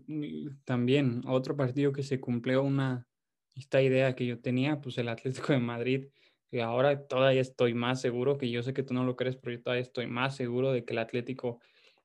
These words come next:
va, está tirando la Champions a la basura para concentrarse en Liga, y ahora todavía más que la Liga está más apretada.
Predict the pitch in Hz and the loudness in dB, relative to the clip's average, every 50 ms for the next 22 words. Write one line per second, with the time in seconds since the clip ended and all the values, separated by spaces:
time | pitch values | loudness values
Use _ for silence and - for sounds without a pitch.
0 | _ _ _ - 131 - 123 120 117 117 - 127 131 - - - - - - - | _ _ _ -18 -8 -4 -4 -2 -2 -4 -6 -10 -12 -14 -18 -4 -2 0 0 2
1 | 143 135 131 127 135 135 131 123 123 - - 131 131 131 135 135 131 135 127 123 | 2 2 2 4 4 4 4 2 0 0 0 0 0 2 2 0 2 2 2 2
2 | 123 120 117 - 131 135 139 135 131 123 120 117 - 123 123 - 123 117 117 113 | 2 2 0 0 0 0 0 0 0 0 0 0 -2 -4 -4 -2 -4 -4 -2 -2
3 | 123 123 117 - 139 127 123 127 127 143 143 123 131 127 120 123 127 139 147 147 | -2 -2 0 0 0 0 2 2 2 2 2 2 2 2 2 4 4 2 2 -2
4 | - _ _ - 127 135 143 139 143 143 143 135 127 127 151 151 - - 135 120 | -4 _ _ 0 2 4 4 4 4 2 0 -2 0 -2 -2 -2 -2 -2 -2 -2
5 | 117 120 123 127 127 - 135 131 131 127 143 139 139 127 120 - 120 127 147 165 | -2 -2 -2 -4 -4 -4 -6 -4 -4 -4 -4 -6 -6 -8 -4 -2 0 0 0 -2
6 | 170 | -4